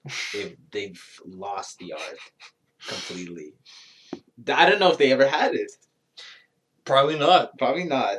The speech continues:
Speaker 1: It's
Speaker 2: I don't know about potatoes, I don't know.
Speaker 1: <laughs> Who cares?
Speaker 2: So, though, yeah, Shaun of the Dead. I watched this for the first time two years back.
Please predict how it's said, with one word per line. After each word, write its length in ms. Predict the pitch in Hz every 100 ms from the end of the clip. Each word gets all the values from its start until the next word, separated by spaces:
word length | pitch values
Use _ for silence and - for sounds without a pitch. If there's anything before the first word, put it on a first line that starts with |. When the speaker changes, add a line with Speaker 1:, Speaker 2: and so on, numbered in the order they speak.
| -
Speaker 1:
It's 800 | 131 135 - - - - - - _
Speaker 2:
I 140 | - -
don't 140 | 208
know 120 | 160 143
about 200 | 123 117
potatoes, 560 | 120 123 123 123 123
I 60 | 123
don't 140 | 127 123
know. 140 | 131 -
Speaker 1:
<laughs> 140 | - -
Who 80 | 90
cares? 500 | - 104 110 - - - - - - -
Speaker 2:
So, 260 | - 185 190
though, 500 | 202 208 208 214 208 - - - - - -
yeah, 300 | 185 147 -
Shaun 260 | - 214
of 80 | 240
the 60 | 220
Dead. 240 | 160 143
I 100 | 131
watched 520 | 160 190 196 - - -
this 640 | 131 127 131 143 147 147
for 80 | 139
the 100 | 127
first 440 | - 139 139 -
time 1400 | - 139 131 131 127 123 123 120 117 117 117 117 117 120 _ _ _ _ _ _ _ - - 1077 - - _ _
two 340 | - 127 143
years 440 | 175 180 180 180 165
back. 540 | 180 180 226 - -